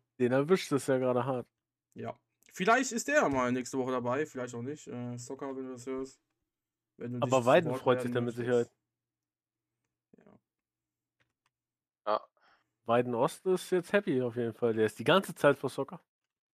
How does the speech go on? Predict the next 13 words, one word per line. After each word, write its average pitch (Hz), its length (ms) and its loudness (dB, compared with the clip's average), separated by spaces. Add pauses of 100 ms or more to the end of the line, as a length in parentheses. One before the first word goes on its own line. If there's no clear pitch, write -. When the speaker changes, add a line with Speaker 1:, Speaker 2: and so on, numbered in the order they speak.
(380)
Speaker 2:
Ja. 120 260 -8 (1040)
Den 135 120 -8
hatten 123 160 -12
wir 113 80 -8
ja 110 60 -8
letzte 110 320 -14
Woche 110 200 -14
da, 110 120 -12
der 110 120 -10
Gute. 110 240 -14 (360)
Gut. 156 120 2
Speaker 1:
Ja, 160 60 4
ja. 165 240 -4